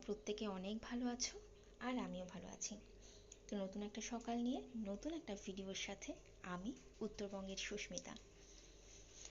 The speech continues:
তো আশা করছি তোমরা প্রত্যেকে আমার পাশে আছো, আর হ্যাঁ, যারা পাশে আছো তাদের বলছি পুরো ভিডিওটা অবশ্যই দেখো। তো নতুন একটা সকাল, এখানে মেজদি ভাইয়ের ছেলে মানে সোনু বেরিয়ে গেল কলেজের উদ্দেশ্যে।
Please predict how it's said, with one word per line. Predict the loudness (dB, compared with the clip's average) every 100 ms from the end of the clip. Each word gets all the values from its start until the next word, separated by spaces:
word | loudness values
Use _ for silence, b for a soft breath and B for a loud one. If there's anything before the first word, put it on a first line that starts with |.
| B
তো | 0
আশা | 2 2
করছি | 0 0 0
তোমরা | 2 0
প্রত্যেকে | 2 0 0 0
আমার | 2 0 0
পাশে | 0 2 0
আছো, | 2 2 0 -2
আর | -4 -2
হ্যাঁ, | -2 -4 -8 -12 -12 B B B B B 4
যারা | 6 6
পাশে | 0 0 0
আছো | 0 2
তাদের | 4 4 4
বলছি | 2 4 2 0 0
পুরো | 2 4 2 2
ভিডিওটা | 0 2 0 0
অবশ্যই | 0 -2 -2 -2 -2
দেখো। | -4 -4 -10 -10 -12 B B B B B B B
তো | 6
নতুন | 8 6
একটা | 6 4
সকাল, | 2 4 2 0 -2 -8 -12 -2
এখানে | -2 0 -2
মেজদি | 0 0 0
ভাইয়ের | 0 2
ছেলে | 2 2 0
মানে | 0 6
সোনু | 6 6 0 -2 0
বেরিয়ে | 0 0 0
গেল | 0 0
কলেজের | 0 0 0 -2
উদ্দেশ্যে। | 0 2 2